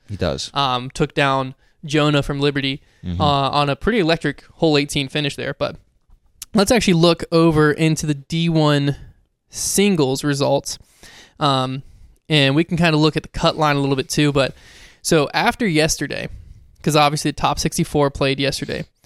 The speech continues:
Speaker 2: we had, I believe yesterday, Noah Free of Missouri was in the lead at a ten under.
Speaker 1: Mm-hmm.
Speaker 2: I believe. Today we had Clemson, Shane McCullen from Clemson shoot a ten under, and Caleb Fennell from Oklahoma Chr-, Christian shoot an eleven under.
Speaker 1: Yeah.
Speaker 2: Now,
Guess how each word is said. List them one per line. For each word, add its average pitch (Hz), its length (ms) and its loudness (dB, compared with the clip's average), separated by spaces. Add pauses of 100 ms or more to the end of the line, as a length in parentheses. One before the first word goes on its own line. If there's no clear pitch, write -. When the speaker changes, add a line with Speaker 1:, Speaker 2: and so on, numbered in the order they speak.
(300)
Speaker 2:
we 160 140 4
had, 151 280 2
I 143 80 -2
believe 160 420 2
yesterday, 156 800 2
Noah 156 360 4
Free 151 260 0
of 143 120 2
Missouri 135 540 0
was 139 160 0
in 139 100 2
the 135 80 0
lead 135 260 2
at 127 80 -2
a 131 80 -4
ten 135 240 -4
under. - 280 -12 (160)
Speaker 1:
Mm-hmm. 95 300 -2
Speaker 2:
I 156 60 2
believe. 143 600 0 (640)
Today 156 600 2
we 143 140 2
had 139 260 -4
Clemson, 170 600 0 (420)
Shane 165 360 2
McCullen 160 480 0
from 147 140 -6
Clemson 151 380 -2
shoot 139 180 -4
a - 20 -6
ten 135 200 -4
under, 131 240 -2 (100)
and 160 260 -2
Caleb 156 380 -2
Fennell 160 300 -2
from 143 160 -6
Oklahoma 147 420 0
Chr-, - 200 -6
Christian 147 520 -2
shoot 156 220 -4
an 151 60 -2
eleven 143 360 0
under. 127 300 -12 (220)
Speaker 1:
Yeah. 87 400 -2
Speaker 2:
Now, 147 320 0